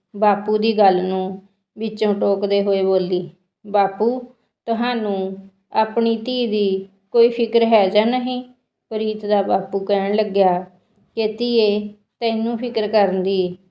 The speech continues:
ਕੋਈ ਲੋੜ ਨਹੀਂ, ਇੱਥੇ ਤੈਨੂੰ ਕੋਈ ਕੁਝ ਨਹੀਂ ਕਹੇਗਾ।"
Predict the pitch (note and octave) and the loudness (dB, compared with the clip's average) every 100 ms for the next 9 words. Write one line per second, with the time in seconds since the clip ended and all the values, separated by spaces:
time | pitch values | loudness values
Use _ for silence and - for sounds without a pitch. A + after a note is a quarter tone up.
0 | _ _ A#3 A#3 A#3+ A#3 G#3 G3 F#3+ F#3+ | _ _ 2 4 4 2 0 -2 -4 -4
1 | F#3 F3+ _ _ _ _ _ - A#3 A3+ | -6 -8 _ _ _ _ _ 0 0 2
2 | C4 A#3+ A#3 G#3 G3+ G3+ G3 F#3+ F#3 F#3 | 2 4 2 2 0 0 2 2 0 -6
3 | - _ - A#3+ A#3 C4+ G#3+ G#3+ G#3 G3+ | -14 _ -2 0 2 0 -2 -2 -2 0
4 | F#3+ G3 F3+ | 0 -2 -6